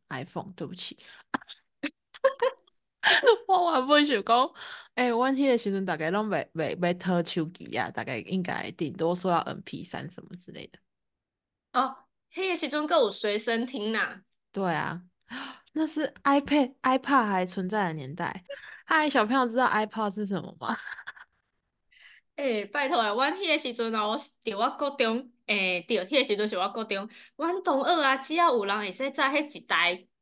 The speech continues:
Speaker 2: 因为迄个时阵随身听的一台小小的正方形的吼，
Speaker 1: 嗯。
Speaker 2: 欸，扁扁的安尼，所以因拢会偷偷啊藏伫册包，啊，早起好好互大家听。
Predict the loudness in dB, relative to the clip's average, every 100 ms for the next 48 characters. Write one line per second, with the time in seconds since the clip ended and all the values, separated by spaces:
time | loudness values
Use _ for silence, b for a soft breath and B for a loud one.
0 | _ 0 2 2 0 -2 -2 -2 -2 -2
1 | 0 -2 -2 -2 -4 -6 -4 -4 -2 0
2 | -2 -2 -4 -4 -2 -2 0 -2 -2 -2
3 | -6 -8 -10 -8 -4 -4 -4 -6 -4 -4
4 | -4 -6 -6 -6 -8 -8 -8 -6 -6 -8
5 | B -2 0 2 0 -2 -2 -2 -4 0
6 | -2 -2 -2 -4 -4 -6 -6 -4 -4 -2
7 | -2 -2 -4 -2 -4 -4 -6 -6 -8 -10
8 | -12 -12 -10 -6 -6